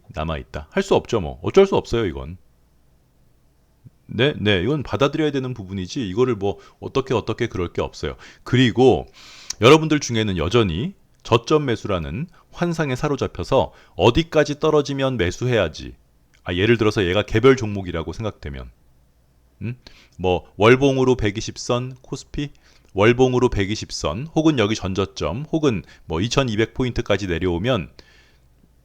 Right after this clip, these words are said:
대형주들을 주워 담아야지, 이런 생각을 하시고 계시는 분들이 아주 극소수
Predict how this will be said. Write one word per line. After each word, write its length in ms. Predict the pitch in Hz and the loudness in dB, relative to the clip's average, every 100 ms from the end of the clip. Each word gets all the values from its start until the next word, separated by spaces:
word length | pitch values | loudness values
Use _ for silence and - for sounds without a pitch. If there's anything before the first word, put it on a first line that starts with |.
| _ _ _ _ | _ _ _ _
대형주들을 720 | 107 120 120 107 95 107 147 | 4 4 4 -2 -2 -2 -2
주워 320 | 151 - 107 107 | -4 2 4 4
담아야지, 640 | 87 80 78 65 - - _ - | 2 -2 -4 -6 -12 -16 _ 2
이런 200 | 117 127 | 2 4
생각을 340 | 131 120 117 | 0 0 0
하시고 480 | 135 127 120 104 - _ _ _ | -2 -2 0 0 -4 _ _ _
계시는 560 | 101 - 95 76 139 _ | -4 -4 -6 -8 -12 _
분들이 480 | - 90 87 113 139 _ _ _ _ _ _ _ _ _ _ _ _ _ _ _ _ _ _ | -10 -6 -4 -6 -8 _ _ _ _ _ _ _ _ _ _ _ _ _ _ _ _ _ _
아주 260 | - 110 117 | -2 -2 -4
극소수 760 | - 110 - 117 - 76 104 | -6 -10 -4 -4 -4 -12 -14